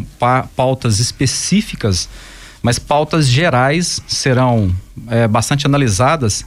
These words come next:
melhor analisadas pela população e principalmente, é, a população, o eleitor,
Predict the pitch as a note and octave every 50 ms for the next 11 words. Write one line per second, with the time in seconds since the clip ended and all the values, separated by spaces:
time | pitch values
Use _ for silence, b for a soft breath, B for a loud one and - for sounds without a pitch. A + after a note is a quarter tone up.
0 | - A#2+ B2+ A#2+ B2 D3 D3+ C#3 B2+ B2+ B2 G#2+ G2+ A2+ A2+ G#2+ G2 - A2+ G#2
1 | G2+ - F#2+ - G#2+ G#2 G2 G2 - - D3+ D#3 C#3 C#3+ D3 D3+ - - - D#3
2 | C3 A2+ B2 C#3+ D#3 C#3 - - - B B B B B B B B B B B
3 | B B B B B B - A#2 A#2+ A#2+ B2 B2 C#3 B2+ - C3+ B2 - C3 A#2
4 | G#2+ - - C#3+ C#3+ C#3+ A#2+ B2 A#2+ A#2 G#2 - - C3+ C#3+ D3 C#3